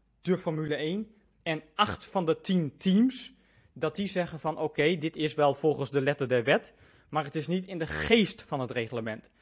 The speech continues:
En als acht van de tien teams daarmee instemmen en zeggen van, ja, dit is niet volgens de geest van het reglement,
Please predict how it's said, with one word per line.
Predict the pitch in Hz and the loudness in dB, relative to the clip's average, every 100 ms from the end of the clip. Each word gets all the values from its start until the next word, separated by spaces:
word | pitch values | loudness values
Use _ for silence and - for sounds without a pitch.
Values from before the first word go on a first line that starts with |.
| _ _ | _ _
En | 151 | -6
als | 151 - | -6 -2
acht | 185 180 | -2 -2
van | 190 | 0
de | 170 | 0
tien | - 175 | 0 -2
teams | 143 156 127 | -2 -4 -2
daarmee | 131 160 156 139 | 2 2 2 0
instemmen | 160 185 - 185 214 | -2 -6 0 2 2
en | 165 | -2
zeggen | 151 135 | -2 -4
van, | 151 | 0
ja, | 151 110 | 2 2
dit | 139 | 0
is | 143 | -4
niet | 143 160 | -6 -8
volgens | - 143 127 - | -4 -4 -4 -10
de | |
geest | - - 165 185 - | -12 -4 -2 -2 -4
van | 160 | -4
het | 139 | -2
reglement, | 131 123 117 131 196 | -4 -4 -4 -2 -4